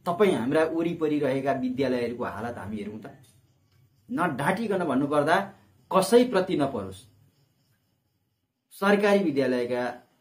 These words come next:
आदरणीय शिक्षक महोदयहरू पढाउनुहुन्न। जो जो पढाउनुहुन्छ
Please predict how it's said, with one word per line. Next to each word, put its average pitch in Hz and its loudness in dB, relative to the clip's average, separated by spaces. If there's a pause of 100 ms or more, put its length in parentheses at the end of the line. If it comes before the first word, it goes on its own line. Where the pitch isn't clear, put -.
(240)
आदरणीय 135 -2
शिक्षक 120 -12
महोदयहरू 95 -10
पढाउनुहुन्न। 98 -6 (840)
जो 165 6
जो 285 6
पढाउनुहुन्छ 160 4